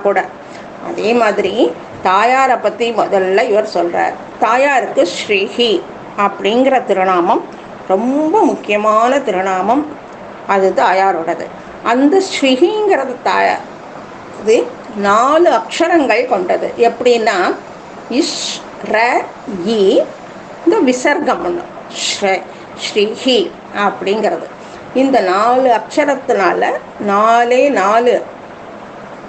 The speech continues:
ஸ்லோகங்கள் அருளி செஞ்சிருக்கார். இந்த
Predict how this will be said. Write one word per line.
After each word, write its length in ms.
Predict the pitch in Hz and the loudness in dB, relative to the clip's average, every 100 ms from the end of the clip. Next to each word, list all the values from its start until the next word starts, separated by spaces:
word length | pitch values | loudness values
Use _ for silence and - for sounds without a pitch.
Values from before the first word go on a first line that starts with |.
| - - | -10 2
ஸ்லோகங்கள் 560 | 220 220 208 170 214 523 - - - - - - - - | 2 4 2 4 2 -2 -10 -16 -16 -16 -16 -16 -12 -2
அருளி 280 | 202 214 | 2 4
செஞ்சிருக்கார். 880 | 214 208 185 185 185 185 175 180 180 180 - - - - - - - - - - - - - - - | 2 2 0 0 0 2 6 6 4 0 -12 -16 -16 -16 -16 -16 -16 -16 -16 -16 -16 -16 -14 -14 -4
இந்த 460 | 240 277 285 247 | 2 4 4 2